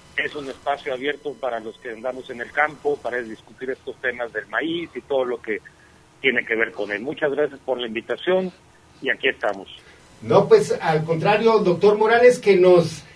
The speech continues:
Speaker 2: Eh, pues, dé un adelanto de qué se está preparando para estos días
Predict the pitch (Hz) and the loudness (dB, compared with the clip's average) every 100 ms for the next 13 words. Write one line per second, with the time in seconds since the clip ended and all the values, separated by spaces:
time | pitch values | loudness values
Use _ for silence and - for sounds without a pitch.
0 | - 165 165 160 165 170 160 - 185 196 | -4 2 4 6 4 4 4 2 -6 -10
1 | - - 214 240 233 226 220 185 170 220 | -6 8 10 10 10 8 6 6 6 4
2 | 262 254 240 185 165 180 214 226 - 185 | 2 4 4 6 4 6 10 10 8 0
3 | 175 208 220 214 185 202 214 - 202 208 | 0 2 2 4 4 4 4 4 2 2
4 | 208 185 240 254 | 2 4 6 6